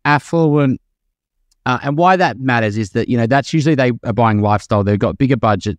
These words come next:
They've got potentially more intergenerational wealth, and that's just the reality of inequality. Um, and they usually got the biggest earning increases in the future.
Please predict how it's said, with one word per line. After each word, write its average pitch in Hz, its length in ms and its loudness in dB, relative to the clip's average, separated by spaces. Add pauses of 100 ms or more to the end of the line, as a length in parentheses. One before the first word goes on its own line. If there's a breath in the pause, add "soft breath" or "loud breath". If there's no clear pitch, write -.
They've 101 120 -2
got 101 180 -2 (540)
potentially 135 480 -2
more 110 240 2
intergenerational 98 760 0
wealth, 95 240 0
and 107 120 4
that's 90 100 0
just - 200 -4
the 95 80 -2
reality 95 360 4
of 92 60 0
inequality. 92 560 0 (340)
Um, 113 220 2 (440)
and 120 200 2
they 120 80 2
usually 131 240 2
got 127 120 0
the 117 60 -2
biggest 120 400 0
earning 113 480 2
increases 110 640 2
in 95 100 4
the 95 100 0
future. 98 640 0